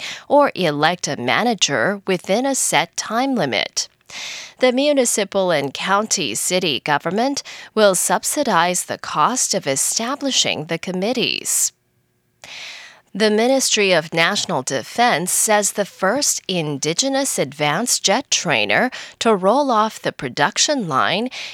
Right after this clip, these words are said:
is now undergoing test flights at the Qingchungang Air Base in Taichung.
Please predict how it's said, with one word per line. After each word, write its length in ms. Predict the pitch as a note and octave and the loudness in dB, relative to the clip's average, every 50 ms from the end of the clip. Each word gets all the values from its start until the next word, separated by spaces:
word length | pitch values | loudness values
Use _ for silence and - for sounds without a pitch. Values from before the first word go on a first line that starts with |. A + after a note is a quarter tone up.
| - - | -6 -2
is 240 | C4 A#3 - - | -2 -2 -2 0
now 400 | E3+ E3+ E3+ G3 B3 C#4+ D#4 D4+ - | 0 0 2 2 2 2 0 0 0
undergoing 840 | - G#3 A3 B3 B3+ C4+ C4+ A#3 - E3 D#3+ D3+ C#3+ C3 A#2+ A2+ - | 0 -2 -2 0 0 -2 -2 -2 0 -2 0 2 0 0 0 -2 -4
test 460 | - - - A#3 C#4+ - - - - | -6 -4 -2 -2 -2 -2 -4 -4 -4
flights 520 | - D#3+ B2 G2+ A2+ G3 A3+ - - - - - | 0 2 2 2 2 0 -2 -4 -6 -6 -2 0
at 220 | G#3+ G#3+ G#3 - | 0 0 0 -2
the 180 | - G3 F#3+ F#3 | -6 -6 -6 -2
Qingchungang 1120 | - - - - B3 C#4 D4 D4 C4+ - - F3 F3 F3+ F3 E3+ E3 E3 D3 C#3+ D3+ D3+ - - | 0 0 0 0 0 -2 -2 -4 -4 -2 0 0 2 2 0 -2 0 2 2 2 2 0 -4 -2
Air 240 | - G3 A#3+ C#4+ D4 | -2 -2 0 0 -2
Base 400 | - - C#3+ G2+ G#2+ D3+ - - | -2 0 -2 -2 0 -2 -2 -2
in 160 | G#3+ A#3+ B3 | -2 -2 -2
Taichung. 840 | A#3 - E3+ D#3 D3+ D#3+ D#3+ - - A#3+ C4+ C#4 A#3 - B1 - - | -4 -2 -2 0 -2 0 0 0 2 2 2 2 2 0 -4 -8 -12